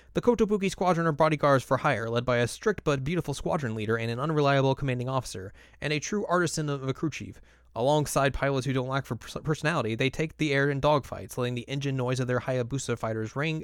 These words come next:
ring out in the skies. Maho Shojin Tokushusen Asuka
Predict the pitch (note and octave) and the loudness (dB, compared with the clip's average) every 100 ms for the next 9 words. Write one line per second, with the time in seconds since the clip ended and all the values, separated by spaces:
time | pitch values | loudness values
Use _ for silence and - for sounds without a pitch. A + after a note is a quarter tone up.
0 | - F#3+ G#3+ E3+ D#3 E3+ E3 - A#2 G#2 | -2 0 0 -2 -2 -4 -4 -6 -6 -6
1 | E2 D2+ - - _ _ _ _ _ _ | -8 -10 -14 -16 _ _ _ _ _ _
2 | _ _ _ _ _ _ _ _ _ - | _ _ _ _ _ _ _ _ _ -6
3 | B2+ E3+ E3 D#3 - F3 E3 C#3 C#3 B2 | 2 6 8 8 6 8 8 6 2 2
4 | - - - D#3+ D3+ - - F3 - C3 | -4 -2 0 2 0 0 0 -2 0 0
5 | A#2 - B2+ - - G#2 G#2+ | 0 -6 -10 -6 -4 -2 -2